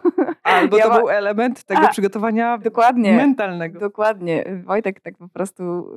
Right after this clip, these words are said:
Speaker 1: zrobił celowo po prostu, żebym się, żeby mnie nie wystraszyć, nie przestraszyć. I,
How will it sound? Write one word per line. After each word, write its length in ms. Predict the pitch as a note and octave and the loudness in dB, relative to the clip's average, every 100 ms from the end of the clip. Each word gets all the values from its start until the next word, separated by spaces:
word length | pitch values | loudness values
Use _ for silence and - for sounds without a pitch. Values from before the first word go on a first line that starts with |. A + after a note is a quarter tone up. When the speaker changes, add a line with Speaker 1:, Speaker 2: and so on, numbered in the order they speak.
| F#3+ | -18
Speaker 1:
zrobił 400 | F#3+ F3+ F3+ F#3+ | -12 -12 -10 -8
celowo 400 | D#4 F4+ F#3+ F#3+ | -2 -2 0 -4
po 100 | F#3 | -6
prostu, 320 | F3+ - F#3 | -12 -16 -20
żebym 260 | F#3+ F3 | -14 -14
się, 220 | F#3 F3+ F3+ | -12 -10 -10
żeby 180 | F#3 | -8
mnie 140 | F3+ F3+ | -8 -8
nie 100 | F#3 | -10
wystraszyć, 440 | G3+ - E3+ - _ | -14 -18 -18 -18 _
nie 80 | F3 | -16
przestraszyć. 520 | - G3 - E3+ E3 | -14 -14 -10 -10 -12
I, 120 | - | -14